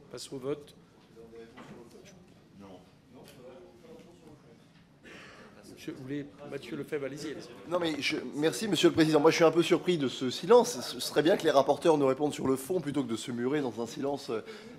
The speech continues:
Speaker 2: euh, qui sente, non, non, mais attendez, pardon, mais le rapporteur général a posé une question très importante. Montée au capital de la Caisse des dépôts, on fait comment ? Cession, euh, de filiales, euh, à l'étranger, on fait comment ?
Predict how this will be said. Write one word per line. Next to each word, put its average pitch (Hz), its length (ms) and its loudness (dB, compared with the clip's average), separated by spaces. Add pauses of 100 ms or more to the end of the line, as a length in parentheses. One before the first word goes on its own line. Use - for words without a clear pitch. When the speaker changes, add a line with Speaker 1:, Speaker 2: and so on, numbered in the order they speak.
Speaker 2:
euh, 110 340 -6
qui 113 240 -18
sente, 135 300 -10 (520)
non, 226 80 -2
non, 269 60 2
mais 240 80 4
attendez, 180 240 0
pardon, 214 420 8
mais 160 140 6
le 160 80 10
rapporteur 190 400 8
général 202 340 8
a 170 80 8
posé 160 220 2
une 160 80 0
question 175 260 4
très 180 260 4
importante. 175 560 4 (380)
Montée 202 320 4
au 190 80 10
capital 208 420 2
de 196 60 4
la 180 120 4
Caisse 185 180 2
des 175 80 4
dépôts, 165 460 0
on 151 60 -6
fait 175 160 0
comment ? 160 440 4
Cession, 214 680 -4
euh, 147 200 0
de 147 120 -2
filiales, 175 520 0
euh, 139 340 0
à 151 60 0
l'étranger, 135 600 -4
on 135 80 -6
fait 170 180 0
comment ? 165 420 2